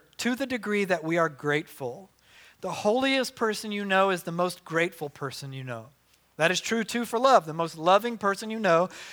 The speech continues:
is also the most grateful person you know, because even love finds its basis in gratitude. When we try to root our love in anything else, shared ideology, ethnicity, gender, pity, cause, religion, or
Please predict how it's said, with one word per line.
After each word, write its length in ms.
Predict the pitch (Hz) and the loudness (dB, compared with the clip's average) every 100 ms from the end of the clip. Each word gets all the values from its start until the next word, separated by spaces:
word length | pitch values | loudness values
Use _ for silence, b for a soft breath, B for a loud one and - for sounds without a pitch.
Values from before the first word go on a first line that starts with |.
| B B | B B
is 140 | 185 | 2
also 380 | 190 214 233 226 | 4 4 4 0
the 80 | 214 | 2
most 320 | 196 196 - | 0 -2 -4
grateful 480 | 160 180 196 - 190 | 2 4 4 -4 -6
person 420 | - 180 - 190 | -4 -4 -4 -8
you 100 | 196 | -4
know, 280 | 180 156 165 | 2 2 2
because 340 | 170 185 165 | -2 -6 -8
even 360 | 208 240 277 254 | -6 -2 -2 0
love 360 | 233 233 196 | 6 6 6
finds 360 | 170 185 180 175 | 4 0 0 -2
its 160 | 180 - | -14 -6
basis 560 | 175 175 175 180 170 | 0 0 0 -6 -8
in 180 | - 160 | -10 -12
gratitude. 760 | 151 151 151 151 - 127 113 - _ B B B B B | -2 0 2 0 -6 -12 -12 -20 _ B B B B B
When 220 | 180 233 | 4 4
we 100 | 269 | 2
try 300 | 233 240 247 | 2 6 6
to 100 | 233 | 6
root 300 | 208 226 233 | 0 -2 4
our 240 | 196 208 | 6 6
love 340 | 196 196 175 160 | 4 6 4 4
in 100 | 160 | -2
anything 420 | 180 226 262 226 | -2 -2 0 4
else, 500 | 208 165 - - - _ | 4 2 -6 -14 -14 _
shared 400 | - - 185 175 | -8 0 4 4
ideology, 680 | 160 151 147 180 214 202 208 | 4 2 4 4 4 2 -2
ethnicity, 680 | 196 147 170 185 185 202 208 | 0 0 -2 -4 -4 -4 -4
gender, 460 | 147 160 190 196 190 | -2 -2 0 0 -2
pity, 400 | - 180 190 202 | -2 -4 -2 -4
cause, 480 | - 170 175 185 160 | -4 2 2 2 -2
religion, 440 | 147 170 185 190 | -4 -4 -4 -6
or 140 | 151 | -8